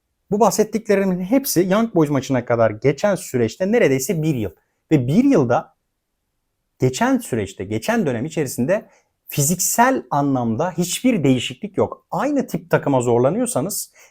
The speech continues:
geçen yılki noktayla şu anki nokta arasında bu kadar benzerlik, pozitif anlamda hiçbir değişiklik yoksa bu eleştirilir.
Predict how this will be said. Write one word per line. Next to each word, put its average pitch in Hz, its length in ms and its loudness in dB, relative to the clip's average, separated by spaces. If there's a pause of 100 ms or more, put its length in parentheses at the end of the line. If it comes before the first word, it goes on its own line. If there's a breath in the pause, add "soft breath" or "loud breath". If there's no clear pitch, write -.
(140)
geçen 131 320 2
yılki 226 340 2
noktayla 135 420 2
şu - 320 -2
anki 156 260 0
nokta 123 280 -2
arasında 113 500 -2 (400)
bu 151 80 -4
kadar 208 340 -2
benzerlik, 110 540 -2 (400 soft breath)
pozitif 220 360 0
anlamda 156 340 0
hiçbir 175 240 -6
değişiklik 135 400 -4
yoksa 214 260 -2
bu 214 100 2
eleştirilir. 127 600 -2